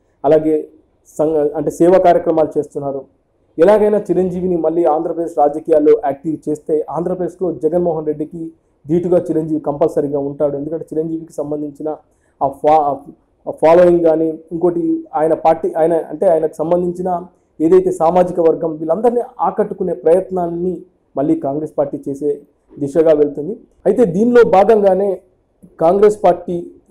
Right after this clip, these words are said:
నాయకుడు డీకే శివకుమార్ రాహుల్ గాంధీతో చర్చలు జరిపినట్లుగా తెలుసు. మళ్ళీ ఆంధ్రప్రదేశ్లో యాక్టివ్ చేయాలి. So ఈ విషయం మీద చిరంజీవి ఎలాంటి నిర్ణయం తీసుకుంటాడు, అటు కేంద్ర మంత్రి పదవి ఇచ్చిన కాంగ్రెస్ పార్టీ మీద గౌరవంతోనో, లేకుంటే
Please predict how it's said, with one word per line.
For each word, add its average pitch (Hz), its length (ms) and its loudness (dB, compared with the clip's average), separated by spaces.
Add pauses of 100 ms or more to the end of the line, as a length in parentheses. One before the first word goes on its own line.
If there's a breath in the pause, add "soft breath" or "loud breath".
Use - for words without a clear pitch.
(140)
నాయకుడు 165 720 0 (160)
డీకే 180 260 2
శివకుమార్ 175 580 0 (300)
రాహుల్ 151 320 2
గాంధీతో 160 420 0
చర్చలు 160 400 -4
జరిపినట్లుగా 151 680 0
తెలుసు. 147 200 -2
మళ్ళీ 175 420 0
ఆంధ్రప్రదేశ్లో 165 600 0 (120)
యాక్టివ్ 156 420 -4
చేయాలి. 147 440 0 (340)
So 226 80 8
ఈ 196 120 0
విషయం 185 320 0
మీద 202 120 2
చిరంజీవి 190 540 2
ఎలాంటి 185 320 2
నిర్ణయం 180 340 -2
తీసుకుంటాడు, 160 680 -4 (180)
అటు 156 280 -6 (320)
కేంద్ర 175 300 2
మంత్రి 165 320 -2
పదవి 180 320 0
ఇచ్చిన 165 300 -4 (460)
కాంగ్రెస్ 175 480 0
పార్టీ 165 240 2
మీద 165 180 0
గౌరవంతోనో, 170 720 2
లేకుంటే 160 540 -4